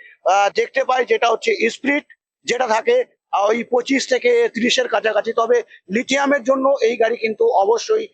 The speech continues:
যেটা স্পিড থাকছে প্রায় পঁয়তাল্লিশের কাছাকাছি কিন্তু তোমরা এই গাড়িতে স্পিড পেয়ে যাচ্ছ। চলো এবার আমরা একটু শোরুমে গিয়ে ভিজিট নেব, যেটা হচ্ছে এই গাড়ির কি থাকছে, এর বাকি আরো কি কি ফিচার্স আমরা দেখে নিই।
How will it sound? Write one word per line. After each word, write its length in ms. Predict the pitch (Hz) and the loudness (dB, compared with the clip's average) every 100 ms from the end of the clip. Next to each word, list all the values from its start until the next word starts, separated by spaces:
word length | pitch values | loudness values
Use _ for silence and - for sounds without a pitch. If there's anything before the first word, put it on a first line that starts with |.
| _ _ | _ _
যেটা 280 | 226 247 247 | -4 -2 -2
স্পিড 320 | - 254 240 | -4 -8 -6
থাকছে 280 | 240 240 240 | -4 -4 -4
প্রায় 460 | - 226 220 254 262 _ _ - | -4 -2 0 0 -2 _ _ -4
পঁয়তাল্লিশের 580 | 233 233 247 247 247 - | -2 0 -2 -2 -2 -2
কাছাকাছি 440 | 196 226 214 220 | -2 0 -2 -2
কিন্তু 220 | 208 196 | -6 -8
তোমরা 260 | - 381 269 | -8 -2 -2
এই 80 | 359 | 0
গাড়িতে 320 | 180 - - - _ - 226 | -2 0 -6 -8 _ -8 -6
স্পিড 280 | - 262 | -4 -4
পেয়ে 160 | - 220 | -2 0
যাচ্ছ। 240 | 196 - | 0 0
চলো 260 | 208 269 269 | -4 0 0
এবার 220 | 262 262 | 2 2
আমরা 320 | 233 226 226 - _ _ | 2 2 0 -2 _ _
একটু 200 | - 240 | -4 -2
শোরুমে 440 | - 226 247 277 | 0 0 2 0
গিয়ে 220 | 226 240 240 _ _ 208 | 2 0 -2 _ _ -8
ভিজিট 280 | 226 240 | -4 -4
নেব, 320 | - 143 127 120 _ _ _ | -2 -4 -4 -10 _ _ _
যেটা 200 | 214 240 | -4 -2
হচ্ছে 200 | 247 - | -2 0
এই 100 | 220 | 0
গাড়ির 200 | 196 214 | 2 -2
কি 180 | - 254 | -4 -6
থাকছে, 480 | - 196 - 233 220 _ _ - | -2 -4 -2 -2 -2 _ _ -8
এর 180 | 269 285 | -4 -2
বাকি 340 | 208 202 240 | -2 0 2
আরো 160 | 208 247 | 2 0
কি 180 | 240 | -6
কি 120 | - 226 | -10 -10
ফিচার্স 480 | 190 208 208 - _ _ | -6 -4 -4 -6 _ _
আমরা 240 | 185 196 | -4 -2
দেখে 260 | 175 156 147 | -2 -4 -6
নিই। 120 | 123 | -10